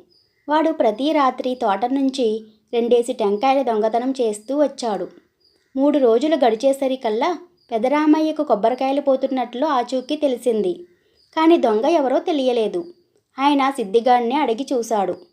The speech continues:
కొబ్బరికాయలు పోతున్నాయని గాని, దొంగ ఫలానా అని గాని తనకు తెలియదన్నాడు సిద్ధిగాడు. "సరే,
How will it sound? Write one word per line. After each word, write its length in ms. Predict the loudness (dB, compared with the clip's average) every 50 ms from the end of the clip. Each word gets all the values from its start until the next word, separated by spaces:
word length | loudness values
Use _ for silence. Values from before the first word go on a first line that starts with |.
| _ _ _ _ _ _ _ _ _ _ _ _ _ _ _ _ _
కొబ్బరికాయలు 680 | -2 0 0 0 0 0 0 0 0 0 2 2 0 0
పోతున్నాయని 800 | 0 0 0 0 0 0 0 0 0 0 0 0 -2 -2 -2 -2
గాని, 520 | -2 -4 -4 -4 -6 -6 -8 -8 -12 -14 -18 -8
దొంగ 320 | -6 -4 -4 -2 -2 -2
ఫలానా 480 | 0 0 0 0 0 0 0 -2 -4 -4
అని 220 | -4 -4 -4 -2
గాని 360 | -2 0 0 0 0 0 0 0
తనకు 280 | 0 -2 -4 -2 -2
తెలియదన్నాడు 760 | -2 0 0 2 2 2 2 2 0 -2 -2 0 2 0 0
సిద్ధిగాడు. 600 | 0 -2 -4 -4 -4 -2 0 2 2 2 0 -4 -8 -14 _ _ _ _ _ _ _ _ _ _ -2
"సరే, 420 | 0 2 2 4 2 2 2 -2